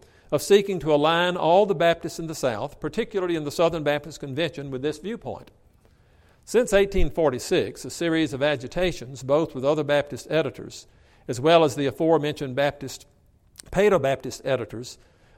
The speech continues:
led Graves to call for a conference of concerned Baptists to discuss a program of consolidation,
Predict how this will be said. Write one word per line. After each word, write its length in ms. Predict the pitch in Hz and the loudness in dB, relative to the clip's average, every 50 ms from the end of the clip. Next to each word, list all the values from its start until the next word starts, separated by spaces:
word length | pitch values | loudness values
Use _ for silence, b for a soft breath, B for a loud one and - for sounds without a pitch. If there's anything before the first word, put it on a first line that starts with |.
| b | b
led 280 | 151 147 185 214 208 165 | 2 4 4 4 4 4
Graves 360 | 160 170 170 180 180 175 180 | 4 4 6 6 4 2 0
to 100 | - 143 | -4 -8
call 320 | - - 185 190 190 185 | -2 2 4 6 6 6
for 160 | 165 - 165 143 | 4 2 0 -2
a 60 | - | -2
conference 600 | - - 208 208 208 196 - - 127 147 - - | -2 -2 -2 0 0 0 -2 -6 -10 -10 -8 -8
of 140 | 147 123 - | -8 -8 -8
concerned 540 | - 120 117 - 202 196 196 190 180 160 | -10 -12 -6 -2 -2 0 0 0 0 0
Baptists 640 | 147 147 139 - - - 117 117 - - - - b b b b b b b - | 2 2 2 0 -4 -8 -14 -14 -14 -16 -18 -20 b b b b b b b -2
to 100 | 165 165 | 0 0
discuss 500 | 151 143 - - 202 202 220 214 214 - | 0 0 0 4 6 6 6 6 2 -4
a 60 | 156 | -6
program 460 | - - 190 185 175 156 175 170 170 | -2 0 2 2 2 0 -2 -6 -4
of 400 | - 151 147 - - - - - | -2 -2 -2 -2 -6 -14 -20 -16
consolidation, 920 | - 151 131 - - 185 180 180 180 175 165 156 156 151 - - - - | -14 -12 -12 -6 -2 0 0 0 0 0 0 0 -2 -2 -4 -8 -12 -16